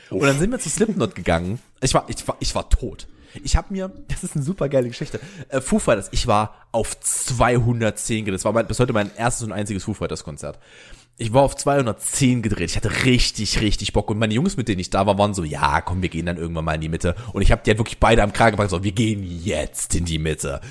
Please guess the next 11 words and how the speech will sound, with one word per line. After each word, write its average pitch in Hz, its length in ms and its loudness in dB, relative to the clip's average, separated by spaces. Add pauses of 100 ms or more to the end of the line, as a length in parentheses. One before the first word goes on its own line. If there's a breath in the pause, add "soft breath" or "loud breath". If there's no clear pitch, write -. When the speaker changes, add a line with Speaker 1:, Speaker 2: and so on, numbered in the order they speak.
Speaker 1:
Wenn 117 140 2
dieses 113 240 0
Konzert 113 540 2
anfängt, 98 360 -4
bin 95 160 0
ich 82 120 -2
in 82 40 2
einem 76 200 -2
Pit." - 320 0 (680 loud breath)
Und, 123 280 4 (180)
ähm, 101 340 2